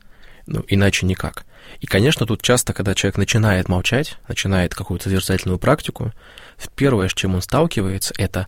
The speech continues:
с шумом в своём сознании. Это нормально. Если вы откроете, а, письма о духовной жизни Феофана Затворника, что есть духовная жизнь, как на неё настроиться, а,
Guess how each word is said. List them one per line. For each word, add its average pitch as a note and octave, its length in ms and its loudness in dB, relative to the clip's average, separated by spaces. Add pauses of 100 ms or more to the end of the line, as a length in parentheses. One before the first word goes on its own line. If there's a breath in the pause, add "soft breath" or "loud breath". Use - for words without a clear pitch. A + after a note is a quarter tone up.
с - 120 -4
шумом A2 440 2 (280)
в - 80 -10
своём F#2 280 -2
сознании. F#2+ 520 0
Это - 140 -2
нормально. F#2 580 2 (480 loud breath)
Если G2 160 0
вы G2+ 80 6
откроете, G#2 580 2 (240 loud breath)
а, G2 140 2
письма F#2+ 500 0 (180 soft breath)
о - 60 -4
духовной G2 380 2
жизни F#2+ 220 2
Феофана F#2 260 -2
Затворника, C#3+ 560 2
что - 160 -4
есть F#2+ 120 2
духовная F#2+ 380 0
жизнь, G2 220 2
как - 160 -8
на F#2+ 60 -2
неё F#2+ 120 0
настроиться, F#2 640 -2 (680 loud breath)
а, - 160 0